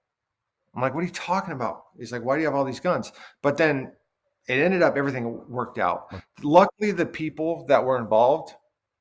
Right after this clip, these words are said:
Speaker 2: Mm-hmm.
Speaker 1: were just honest. They were doing, like, they just got off of a string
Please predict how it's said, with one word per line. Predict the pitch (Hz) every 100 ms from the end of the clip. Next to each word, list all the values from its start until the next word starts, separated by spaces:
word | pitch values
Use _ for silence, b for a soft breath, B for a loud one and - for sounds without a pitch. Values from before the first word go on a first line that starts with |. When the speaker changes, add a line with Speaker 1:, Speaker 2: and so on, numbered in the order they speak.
| _
Speaker 2:
Mm-hmm. | 95 85
Speaker 1:
were | 104 131
just | - 151 160 - 139
honest. | 160 127 - - - _ _ _ _
They | 139
were | 139 135
doing, | 160 127 131
like, | 143 143 139
they | 143 147
just | 123 170 -
got | 156
off | 156 151
of | 127
a | 123
string | - - 180 170 98